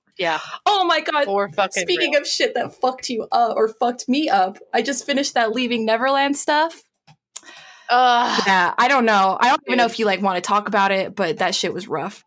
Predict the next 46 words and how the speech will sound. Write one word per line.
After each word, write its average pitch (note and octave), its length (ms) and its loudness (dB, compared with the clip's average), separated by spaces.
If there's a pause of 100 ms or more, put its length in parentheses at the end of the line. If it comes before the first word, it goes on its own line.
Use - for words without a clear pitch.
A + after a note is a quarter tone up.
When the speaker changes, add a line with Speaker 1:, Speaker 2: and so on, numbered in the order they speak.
Speaker 1:
We D4 80 -2
can G4 100 0
talk G#4 160 0
about F3 240 0
it. E3+ 140 -4 (280)
We C#4+ 80 -4
can D4+ 80 -4
talk B3 140 0
about F#3+ 180 0
it. G3+ 100 0
We B3 80 -4
can C#4+ 80 -4
talk C4 140 -2
about G#3+ 160 -2
it F#3 80 -6
vaguely. G#3+ 440 -2
Uh, F#3 340 0
no G#3+ 180 -2
Speaker 2:
Yeah, G#3+ 180 0
no G3+ 180 2
Speaker 1:
spoilers. F#3+ 240 -2
Speaker 2:
spoilers. F#3+ 320 -4 (360)
Speaker 1:
Um, F3 160 -2 (540)
if G#3+ 120 -12
you A#3+ 120 0
have B3 160 2
H A3+ 340 -2
B G#3+ 160 -2
O, A3 280 2
check G#3 340 -6
it G3+ 60 -2
out. G3 340 2 (340)
Um, F3+ 320 -2
just G3+ 300 -4
know G#3 300 0
that G#3+ 220 -2
Michael F#3+ 320 -2
Jackson F#3+ 360 -2
will G3 120 -6
be F#3+ 260 -6
two - 240 -12
thousand G3+ 380 -2
percent F#3+ 280 -10
ruined G#3+ 380 -6
for C4+ 120 -4
you, C#4 380 -2